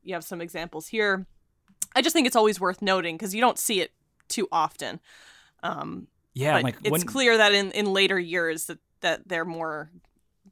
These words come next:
Speaker 1: giving with
Speaker 2: Yeah,
Speaker 1: their,
Speaker 2: li-,
Speaker 1: uh,
Speaker 2: like,
Speaker 1: music.
Speaker 2: the one, the one that just came to mind too, speaking of Yellow Ledbetter, was, um, have you ever seen the movie fifty fifty with, uh,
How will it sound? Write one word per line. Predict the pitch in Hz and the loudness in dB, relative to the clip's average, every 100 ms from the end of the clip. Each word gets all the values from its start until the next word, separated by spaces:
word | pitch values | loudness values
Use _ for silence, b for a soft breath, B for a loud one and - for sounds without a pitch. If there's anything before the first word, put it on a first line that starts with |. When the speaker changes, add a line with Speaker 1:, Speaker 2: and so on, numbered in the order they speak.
| - | -12
Speaker 1:
giving | 170 147 117 151 | -8 -6 -8 -12
with | |
Speaker 2:
Yeah, | 139 147 139 123 113 | -2 0 2 0 -2
Speaker 1:
their, | 110 | -4
Speaker 2:
li-, | |
Speaker 1:
uh, | 127 147 | -2 0
Speaker 2:
like, | 147 135 | 0 0
Speaker 1:
music. | 175 139 | -2 -2
Speaker 2:
the | 127 | -2
one, | 127 143 147 143 123 | 0 0 0 -2 0
the | 131 | 0
one | 123 139 151 | 0 0 0
that | 127 | -2
just | 123 113 | -2 -6
came | 139 127 | -4 -2
to | 113 | -2
mind | 107 104 101 | -4 -6 -6
too, | 123 107 | -6 -4
speaking | 101 117 107 | -6 -6 -6
of | 107 | -6
Yellow | 107 | -6
Ledbetter, | 101 104 101 95 95 | -8 -10 -10 -10 -10
was, | 95 87 87 - - | -12 -12 -12 -12 -10
um, | 82 52 62 - | -12 -12 -14 -10
have | 117 | -4
you | |
ever | 156 | -2
seen | 175 190 | 0 0
the | 151 | 2
movie | 156 120 | 0 -2
fifty | 139 127 120 | -4 -6 -8
fifty | - 104 - 131 135 _ _ _ _ _ _ _ _ | -8 -8 -6 -8 -8 _ _ _ _ _ _ _ _
with, | 123 107 - | -8 -8 -6
uh, | 113 98 92 | -4 -4 -4